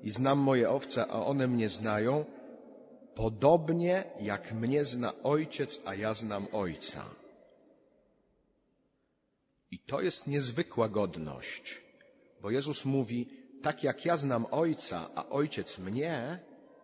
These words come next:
tak ja znam owce, a owce mnie". Że nie inaczej.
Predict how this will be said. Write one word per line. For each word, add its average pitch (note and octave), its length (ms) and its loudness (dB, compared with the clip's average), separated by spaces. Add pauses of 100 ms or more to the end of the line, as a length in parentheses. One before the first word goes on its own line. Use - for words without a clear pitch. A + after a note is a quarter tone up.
(640)
tak - 240 -10
ja D3+ 140 2
znam A#2 380 -2
owce, - 560 -2
a F#2 120 -4
owce A#2 440 -4
mnie". D#2+ 420 -6 (2500)
Że A2 160 -4
nie F3 120 6
inaczej. C#3+ 600 0